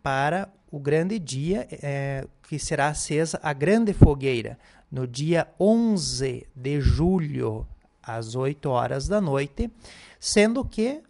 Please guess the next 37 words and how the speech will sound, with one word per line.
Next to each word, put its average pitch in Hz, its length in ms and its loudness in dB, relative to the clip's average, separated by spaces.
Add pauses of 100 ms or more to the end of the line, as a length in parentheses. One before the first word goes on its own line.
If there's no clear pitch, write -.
no 214 160 0
dia 156 280 0
seguinte, 185 560 -4
doze 139 360 -2
de 175 160 0
julho, 160 460 0 (140)
temos 147 320 -2
o 143 80 -2
prosseguimento 139 960 0
da 214 160 -2
festa, 143 640 -2 (420)
com 127 360 -2
a 117 60 0
Santa 127 380 4
Missa 135 440 -4
às 123 100 -8
dez 123 240 -4
horas 117 340 -2
da 110 140 -6
manhã, 165 500 0 (460)
seguido 131 580 -4
do 123 140 -2
almoço, 147 640 6
com - 240 -8
completo 139 800 -4
serviço 123 640 0
de 123 100 -4
bar 117 260 -2
e 135 60 -8
cozinha, 185 640 -2 (320)
e 165 100 -4
na 196 140 0
parte 151 480 -2
da 151 160 -4
tarde, 139 580 -2 (140)
o 139 100 -4
matinê 147 680 -4